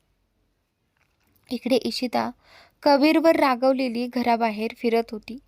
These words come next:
कुठेही तिचं लक्ष लागत नव्हतं. ती असंच इकडे तिकडे फिरत असताना मोहन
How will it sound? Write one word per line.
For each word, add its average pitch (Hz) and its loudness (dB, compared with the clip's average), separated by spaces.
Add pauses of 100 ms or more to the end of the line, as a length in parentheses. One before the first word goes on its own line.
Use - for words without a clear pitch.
(500)
कुठेही 320 2
तिचं 294 4
लक्ष 247 -2
लागत 240 -2
नव्हतं. 220 -8 (640)
ती 247 -2 (100)
असंच 262 0
इकडे 240 -4
तिकडे 233 -4
फिरत 240 -2
असताना 226 -4 (500)
मोहन 294 6